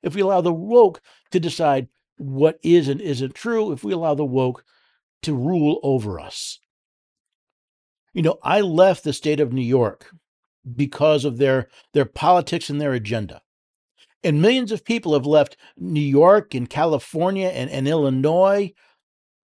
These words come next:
But what happens when we can't simply go to another state? What happens when there are no other countries that we can go to?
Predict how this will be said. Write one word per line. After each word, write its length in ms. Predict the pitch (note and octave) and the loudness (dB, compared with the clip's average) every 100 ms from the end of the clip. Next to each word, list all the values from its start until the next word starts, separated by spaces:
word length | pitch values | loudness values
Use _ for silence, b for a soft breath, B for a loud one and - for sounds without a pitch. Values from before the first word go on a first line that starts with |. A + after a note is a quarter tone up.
| _ _ | _ _
But 80 | C#3 | -4
what 180 | D3+ G#3+ | 0 0
happens 420 | F#3+ G3+ F#3+ D#3 | 0 -2 -4 -6
when 380 | C#3+ E3 D#3+ - | -4 -4 -6 -8
we 160 | F3 | -10
can't 320 | E3 - G#3+ F3 | -10 -8 -8 -8
simply 300 | B3 A#3+ F3+ | -12 -10 -4
go 240 | G3+ A3 | 0 0
to 180 | - D3 | -2 -4
another 320 | B2 A#2 G#2 | -4 -4 -8
state? 520 | - - F2 - - _ _ _ _ _ _ _ _ _ _ _ - | -10 -6 -6 -8 -20 _ _ _ _ _ _ _ _ _ _ _ 0
What 120 | F#3+ | 2
happens 360 | G#3+ A3+ G#3 | 2 -2 -4
when 220 | E3+ G3 - b | -4 -4 -8 b
there 120 | F3+ | -6
are 240 | - G#3 B3 | 0 2 4
no 180 | G#3 | 2
other 280 | F#3+ D#3 D3 | 2 0 -2
countries 440 | D3+ D#3+ D3 C#3 A#2+ | -4 -6 -6 -6 -6
that 80 | |
we 140 | F#3+ D3 | -4 -2
can 180 | C3+ C3 | -2 -2
go 180 | B2 A#2 | -2 -2
to? 180 | G2+ | -6